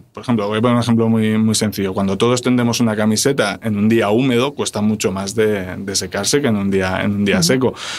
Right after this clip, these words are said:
Speaker 1: Pues lo mismo ocurre con nuestro sudor. Cuando estamos en un ambiente húmedo y nosotros disipamos sudor para, para sentir más, más fresquito, ¿no? Para aliviar esa sensación de, de disconfort.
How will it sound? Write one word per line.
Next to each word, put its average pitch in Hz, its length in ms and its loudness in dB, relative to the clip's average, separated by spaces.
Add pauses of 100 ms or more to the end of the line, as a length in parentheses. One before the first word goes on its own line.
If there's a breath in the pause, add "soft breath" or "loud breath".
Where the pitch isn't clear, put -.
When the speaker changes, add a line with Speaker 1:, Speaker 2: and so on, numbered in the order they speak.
(120 loud breath)
Speaker 1:
Pues 117 140 2
lo 120 80 2
mismo 127 200 2
ocurre 131 260 0
con 104 120 -2
nuestro 98 320 -6
sudor. 90 400 -6 (680 soft breath)
Cuando 113 920 2
estamos 120 280 -2
en 123 80 2
un 117 60 2
ambiente 113 460 2
húmedo 147 500 2
y 147 40 0
nosotros 107 600 -2
disipamos 120 840 0
sudor 120 420 2 (420 loud breath)
para, 90 960 -2 (380)
para 95 140 -6
sentir 90 340 -6
más, 90 260 -4
más 92 220 -4
fresquito, 151 500 0
¿no? 151 120 2
Para 117 140 2
aliviar 95 380 0
esa 101 160 -2
sensación 98 460 0
de, 101 260 0
de 110 180 2
disconfort. 117 680 0